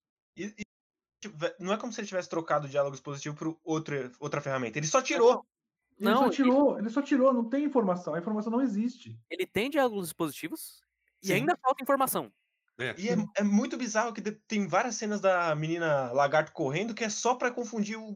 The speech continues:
Speaker 1: espectador, elas não têm função nenhuma.
Speaker 4: Uhum.
Speaker 1: É só pra ele fazer um twist em cima de você. Que é tipo, é o, o mistério mais bosta que tem é fazer isso.
Speaker 3: O twist do, do com Agüero foi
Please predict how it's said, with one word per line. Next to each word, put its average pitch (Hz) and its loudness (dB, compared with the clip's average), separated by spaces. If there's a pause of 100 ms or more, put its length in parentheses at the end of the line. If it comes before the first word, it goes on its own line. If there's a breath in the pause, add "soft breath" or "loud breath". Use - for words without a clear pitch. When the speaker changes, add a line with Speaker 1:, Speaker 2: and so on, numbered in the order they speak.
Speaker 1:
espectador, 196 -2
elas 180 4
não 196 -8
têm 214 -2
função 214 -4
nenhuma. 208 -6 (460)
Speaker 4:
Uhum. 123 -14 (360)
Speaker 1:
É 139 -6
só 196 -2
pra 214 -2
ele 214 -2
fazer 220 -2
um 220 0
twist 214 0
em - -2
cima 208 -2
de 202 -2
você. 214 -4 (680)
Que - -20
é 202 -18
tipo, - -12 (280)
é - -2
o, 190 -2
o 175 -6
mistério 190 -2
mais 220 -2
bosta 170 -2
que 202 -10
tem 165 -6
é 190 -2
fazer 175 -6
isso. 151 -8
Speaker 3:
O - -20
twist 302 -4
do, 233 0
do 185 -2
com 202 -4
Agüero 185 2
foi 294 -2